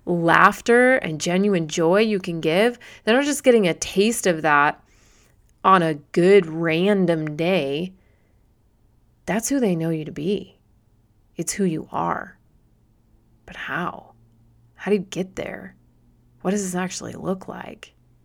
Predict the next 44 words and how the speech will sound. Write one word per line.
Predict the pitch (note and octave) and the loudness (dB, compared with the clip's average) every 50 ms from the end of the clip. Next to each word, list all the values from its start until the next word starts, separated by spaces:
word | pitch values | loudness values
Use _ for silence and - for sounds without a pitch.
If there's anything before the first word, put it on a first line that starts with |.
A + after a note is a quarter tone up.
| _ _ _ _ _ _ _ _ _ _ _ _ _ - | _ _ _ _ _ _ _ _ _ _ _ _ _ -6
That's | A3 A3+ - - | -6 -4 -4 -4
what | A3+ A3 | -6 -4
we're | A3 G#3 G#3 | -4 -4 -4
gonna | G#3 G3+ | -4 -6
talk | F#3 F3 F#3 G3 G#3 G3+ | -6 -6 -6 -6 -6 -6
about | G3 F3+ E3 - - - | -4 -4 -4 -6 -6 -10
today. | - E3+ E3+ D#3+ - - - - F#3 _ _ _ _ _ _ _ _ _ _ _ _ _ _ _ _ - | -16 -12 -12 -10 -10 -10 -12 -14 -16 _ _ _ _ _ _ _ _ _ _ _ _ _ _ _ _ -4
We're | - A3+ | -2 0
gonna | A#3 | 0
talk | A3+ A#3+ A#3 | 2 2 2
about | A#3 A3+ A3 F#3+ F#3+ | 2 4 2 2 2
how | G#3 G#3+ G3+ G3+ | 4 4 4 4
important | G#3 G3+ F#3+ - - G#3+ G#3 G#3 - G3+ | 2 0 -2 -2 0 2 2 2 0 -2
it | F#3+ E3+ | -2 -2
is | E3+ E3 D#3+ E3 D#3+ - - | 0 0 0 -2 -2 -4 -8
for | - F3+ | -6 -4
you | F3 F3 G3 G3+ | -2 0 0 0
to | G#3+ | 2
have | G#3+ G#3+ | 0 0
a | G3 F3+ | 0 0
never-ending | F3 F3 E3+ E3+ E3+ E3+ F3 F#3 F#3+ F#3 G3 - F3 F3 E3+ E3+ E3 E3+ E3 D#3+ | 0 0 -2 0 0 0 0 0 0 -2 -2 -2 -4 -4 -4 -2 -2 -4 -4 -6
flowing | D#3+ - - F3 E3 E3+ F3 F#3+ G3 G3+ G3+ | -8 -8 -2 0 2 2 2 2 0 -2 -2
stream | F#3+ - - E3+ D#3+ D#3+ D#3+ D#3+ D#3 D#3 D#3 - - - - - - - | -4 -6 -8 -6 -6 -4 -4 -4 -4 -6 -8 -10 -16 -20 -20 -20 -12 -6
of | - F3 | -4 -2
water | F3 F3 F3+ F#3+ G3+ G3+ G#3 G#3 G3+ G3 F#3+ E3+ D#3+ D#3+ D#3 D#3 | -2 0 0 4 6 8 10 10 10 8 6 6 2 0 -2 -2
that's | D#3 D#3+ D#3 - - | -4 -4 -4 -6 -10
filling | _ - G#3 G#3+ G#3+ G#3 G3+ F#3+ F#3 | _ 2 4 4 4 4 0 0 0
you | F3 E3+ - - | -2 -2 -2 2
up. | F#3 F#3+ F#3+ F3+ E3 - | 4 4 4 4 2 0
And | - D#3+ D#3+ | -4 -12 -8
so | - F3+ - - - | -6 -6 -6 -2 0
as | F3 G3 G#3 G#3 G3 G3+ | 4 4 4 4 4 2
you | F#3+ F3+ | 2 2
overflow, | F3 E3 E3+ E3 - - - G3 G3+ G#3 G3 F#3 | 2 2 0 -4 -4 -4 0 2 4 6 6 4
it's | E3+ E3+ - - | 2 0 -4 -10
just | - - A3+ A3 - | -6 -6 -6 -4 -2
like | B3 A#3+ A#3+ | -2 0 2
a | A3+ G3+ F#3 | 2 2 2
splash | F#3+ - - - - F#3 G3 G#3 B3+ C#4 - - | 2 -4 -8 -8 -4 0 2 4 4 4 0 -2
pad | - E3 C#3+ C3 B2+ | -2 -2 -2 -2 -6
party | - - D#3 D3 D3 D3 C#3+ C#3 | -4 -4 -4 -2 -2 -4 -4 -4
over | C#3 C3+ - D3+ | -4 -6 -8 -10
here, | D3+ D#3 - - E3 | -10 -8 -6 -6 -6
people. | - - F3+ F3+ F3+ A#3 A#3 B3 A#3+ | -6 -2 -2 2 4 6 6 6 4